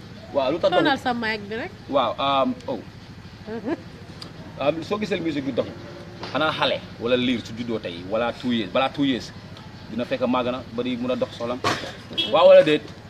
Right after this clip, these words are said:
Speaker 2: Mhm.
Speaker 1: Yes or no?
Speaker 2: Ma ne waxal sa wax.
Speaker 1: Waaw wala déet?
Speaker 2: Waaw.
Speaker 1: Ok. So, daa gis ne man ma ñëw, a jógee Gambie.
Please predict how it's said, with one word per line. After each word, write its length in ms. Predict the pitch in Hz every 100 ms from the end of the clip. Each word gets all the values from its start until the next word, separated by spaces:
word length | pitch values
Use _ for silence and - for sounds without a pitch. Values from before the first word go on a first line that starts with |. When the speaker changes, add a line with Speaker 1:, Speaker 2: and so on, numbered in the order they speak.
| - - -
Speaker 2:
Mhm. 240 | 247 202 202 -
Speaker 1:
Yes 180 | - 143
or 120 | 143
no? 160 | 113 87 - - - - - - - -
Speaker 2:
Ma 140 | 311
ne 80 | 285
waxal 260 | 247 320 311
sa 100 | -
wax. 80 | 220
Speaker 1:
Waaw 160 | 117 233
wala 140 | 110
déet? 140 | - 87 - -
Speaker 2:
Waaw. 260 | 240 226 208 - -
Speaker 1:
Ok. 120 | - - - - -
So, 140 | - 135
daa 180 | 160 180
gis 160 | 180
ne 180 | 151 147 - - -
man 140 | 127
ma 80 | 147
ñëw, 160 | 156 147 107 - - -
a 40 | 107
jógee 240 | 107 123
Gambie. 340 | 104 90 -